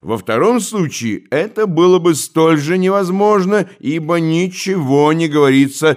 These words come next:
в Священном Писании о том, что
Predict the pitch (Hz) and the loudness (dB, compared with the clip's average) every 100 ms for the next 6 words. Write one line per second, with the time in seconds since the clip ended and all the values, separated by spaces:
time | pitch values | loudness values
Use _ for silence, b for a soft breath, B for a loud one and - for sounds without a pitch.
0 | B B - 131 120 143 139 127 120 120 | B B -6 -4 -4 -2 0 0 -2 -4
1 | 107 120 127 160 196 170 131 139 160 135 | -6 -2 0 0 -2 -2 -2 -2 -2 -2
2 | - 147 - - | 0 0 0 -6